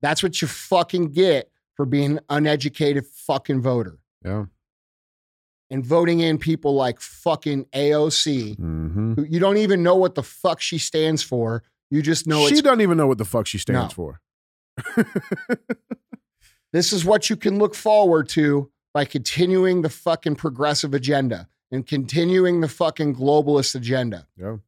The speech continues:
Speaker 1: This is what you can look forward to. People like me will have fucking military personnel defending them like I do.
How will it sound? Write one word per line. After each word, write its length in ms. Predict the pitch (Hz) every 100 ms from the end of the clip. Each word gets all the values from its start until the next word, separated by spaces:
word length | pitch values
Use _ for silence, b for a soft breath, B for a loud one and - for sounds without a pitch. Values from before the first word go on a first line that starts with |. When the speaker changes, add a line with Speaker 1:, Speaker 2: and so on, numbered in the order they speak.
| -
Speaker 1:
This 180 | 131 156
is 140 | 131
what 180 | 147 165
you 160 | 165
can 220 | 160 180 170
look 140 | 175
forward 420 | - 175 160 123 -
to. 200 | 92 - _ _ _ _ _ _ _ _ _ _
People 300 | 160 165 202
like 180 | 202 190
me 520 | 175 254 165 131 135 - _ _ -
will 140 | 147
have 260 | 151 151 135
fucking 580 | - 170 - 143 131 143
military 520 | 202 202 196 190 180
personnel 720 | - 185 - 160 175 151 117
defending 480 | 113 110 160 170 127
them 160 | 92 - _ _ _ -
like 160 | 127
I 100 | 143
do. 460 | 127 104 156 143